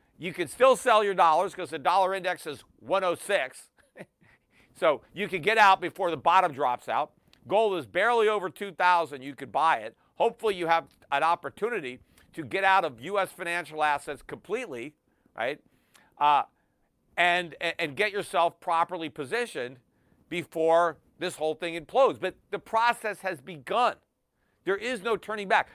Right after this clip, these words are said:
The Fed has already lost control of the bond market. We wouldn't be above five percent on a thirty-year if, uh, the Fed still had control, if, if the lie was still believed. All the evidence now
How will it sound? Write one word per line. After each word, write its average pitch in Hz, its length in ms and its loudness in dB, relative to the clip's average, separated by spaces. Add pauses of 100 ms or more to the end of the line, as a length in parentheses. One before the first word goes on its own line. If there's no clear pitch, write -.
(120)
The 175 80 -4
Fed 233 280 -2
has 190 160 -6
already 226 420 0
lost 190 340 2
control 170 380 -4
of 151 40 -6
the 135 60 -10
bond 139 280 -2
market. 101 360 -12 (420)
We 185 140 -6
wouldn't 254 340 -4
be 220 140 -4
above 180 420 0
five 175 300 2
percent 151 500 -6
on 131 140 -8
a 135 80 -8
thirty-year 135 540 -8 (300)
if, 170 200 -4 (400)
uh, 139 320 2
the 139 80 -8
Fed 170 260 -4
still 170 200 -4
had 143 180 0
control, 127 440 -10 (500)
if, 180 160 -4 (260)
if 185 200 -6
the 180 100 0
lie 180 380 4
was 170 180 -6
still 151 340 -6 (200)
believed. 151 460 -8 (1080)
All 233 220 4
the 233 140 -2
evidence 190 440 -2
now 123 420 -2